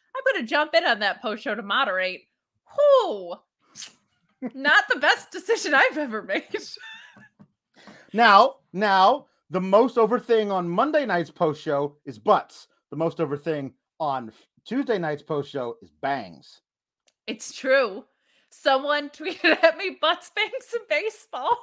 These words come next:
Speaker 1: <laughs> I was like, "If that's not a motto for life, I don't know what is."
Speaker 2: Perfect.
Speaker 1: It's true.
Speaker 2: Um, uh, then some, somebody, somebody threw together, uh, uh, an Adam Cole, uh,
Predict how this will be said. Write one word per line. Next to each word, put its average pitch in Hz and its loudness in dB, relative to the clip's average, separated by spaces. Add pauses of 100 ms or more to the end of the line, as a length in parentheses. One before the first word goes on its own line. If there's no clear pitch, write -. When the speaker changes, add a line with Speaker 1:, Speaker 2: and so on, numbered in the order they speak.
Speaker 1:
<laughs> - -10 (800)
I - -14
was 480 -4
like, 508 0
"If 508 2
that's 494 -6
not 480 -4
a - -16
motto 427 -2
for 381 -8
life, 370 -6
I 285 -4
don't 240 -12
know 269 -10
what 254 -10
is." 180 -2
Speaker 2:
Perfect. 147 -6
Speaker 1:
It's - -20 (340)
true. 170 0
Speaker 2:
Um, 143 -2
uh, 160 -6
then 160 -6
some, 156 -6
somebody, 143 -6
somebody 131 -10
threw 139 -8
together, 127 -10
uh, 113 -4 (120)
uh, 117 -8
an 120 -10
Adam 123 -8
Cole, 131 -8 (460)
uh, 117 -4